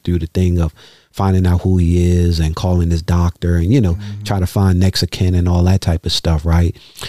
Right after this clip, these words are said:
Speaker 1: And during the midst of all that, it became apparent that, you know, here's a man ninety years old, and he actually had two children, if I remember correctly, but they never call and check on him.
Speaker 2: Wow.
Speaker 1: You know?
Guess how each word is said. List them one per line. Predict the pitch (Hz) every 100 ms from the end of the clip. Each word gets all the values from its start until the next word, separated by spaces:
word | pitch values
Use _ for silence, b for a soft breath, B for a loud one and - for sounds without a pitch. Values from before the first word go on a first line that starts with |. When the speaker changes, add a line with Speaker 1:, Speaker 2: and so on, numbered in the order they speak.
| B
Speaker 1:
And | 101 95
during | 117 120 113
the |
midst | 104 127 139 95
of | 90
all | 98 92 92
that, | 95 92 - B B
it | 101 98
became | 98 110 98
apparent | 87 - 117 104 92
that, | 92 87 87 B B B B B
you | 113 101
know, | 90 87 -
here's | - 117 113
a | 104
man | 98 98 95 - _ -
ninety | 85 87 101 101 95
years | 92 92 92 82
old, | 92 90 80 80 _ _ _ _ _ _ _ _
and | - 101
he | 110
actually | 120 131 - 101
had | 104 95
two | - 101
children, | - - 113 95 85 82 80
if | 95
I | 92
remember | 85 85 95 110
correctly, | 90 87 87 85 - 82 80 b b b b _
but | - 92 _ _
they | 110 107
never | 110 107
call | - 110 107 104
and | 98
check | 113 -
on | 85 80
him. | 80 - _
Speaker 2:
Wow. | 104 104 101 98
Speaker 1:
You | 82
know? | 82